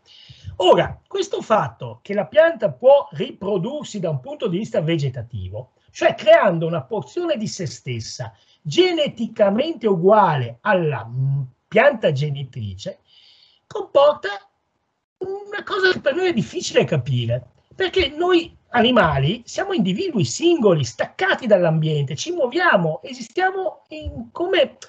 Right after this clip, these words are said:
un, come monomero, come unità unica, ma le piante non è così. Guardate questo, eh, l'impian-, il disegno di timo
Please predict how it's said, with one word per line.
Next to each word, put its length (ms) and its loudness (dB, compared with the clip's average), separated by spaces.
un, 380 -6
come 560 6
monomero, 800 6
come 240 -6
unità 380 0
unica, 640 -4
ma 140 -18
le 160 -8
piante 440 -10
non 160 -4
è 80 -6
così. 460 -8
Guardate 460 0
questo, 520 -2
eh, 580 4
l'impian-, 460 4
il 40 -2
disegno 600 2
di 360 -4
timo 560 2